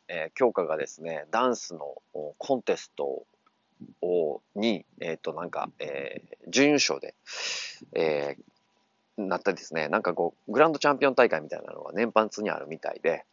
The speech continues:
えー、そのために今一生懸命練習しているので、えー、僕もですね、付き添いで一緒に、あの、個人、<laughs> 個人レッスンをしているところの横にパソコンを開いて、今、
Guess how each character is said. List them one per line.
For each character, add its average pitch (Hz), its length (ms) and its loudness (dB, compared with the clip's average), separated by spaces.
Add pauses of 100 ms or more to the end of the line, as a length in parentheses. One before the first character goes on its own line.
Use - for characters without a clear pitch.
(100)
え 80 40 -6
ー、 76 140 -8
そ 113 140 -4
の 110 100 2
た 107 120 2
め 82 100 -4
に 71 120 -18
今 78 120 -4
一 92 80 -2
生 - 100 -4
懸 76 180 -8
命 78 80 -8
練 98 140 -2
習 98 180 -6
し - 100 -10
て 90 100 -6
い 92 100 -4
る 92 80 -8
の 80 160 -12
で、 82 200 -2 (680)
え 85 260 6
ー、 80 40 2
僕 92 220 0
も 92 140 2
で 69 100 -10
す - 100 -18
ね、 73 120 -8
付 117 260 -4
き - 20 -6
添 104 200 4
い - 20 -8
で 92 300 4
一 - 80 -4
緒 - 160 2
に、 85 220 -4 (480)
あ 76 220 2
の、 50 500 -6 (260)
個 143 180 4
人、 117 340 2 (1300)
<laughs> - 400 2
個 - 180 6
人 127 380 2
レ 117 100 10
ッ - 20 10
ス - 220 -10
ン 85 120 0
を 76 60 -8
し - 80 -6
て - 80 0
い - 20 2
る 87 80 0
と 87 100 0
こ 90 120 2
ろ 85 80 2
の 80 160 -2 (340)
横 113 280 8
に 101 140 0
パ 85 140 -2
ソ - 120 -6
コ 92 100 -2
ン 92 40 2
を 85 40 -2
開 85 240 0
い - 20 -14
て、 - 260 -4 (300)
今、 85 300 2